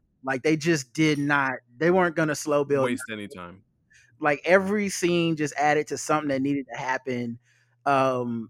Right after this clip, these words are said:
Speaker 1: and so, yeah, I, I'm, I'm all the way in for this, man.
Speaker 2: No, it's, it, it's, it's awesome stuff. And, and Cam, yourself, um,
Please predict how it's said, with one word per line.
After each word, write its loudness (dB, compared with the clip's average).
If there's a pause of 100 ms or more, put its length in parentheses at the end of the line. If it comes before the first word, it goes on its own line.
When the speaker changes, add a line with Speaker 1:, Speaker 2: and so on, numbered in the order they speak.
Speaker 1:
and -6
so, -2
yeah, -2
I, 0
I'm, -2
I'm -4
all 8
the 4
way 2
in -2
for -8
this, -8
man. -8 (1040)
Speaker 2:
No, -8
it's, -16
it, -10 (100)
it's, -14
it's -12
awesome -4
stuff. -8
And, -6
and -4
Cam, 0
yourself, 0
um, -8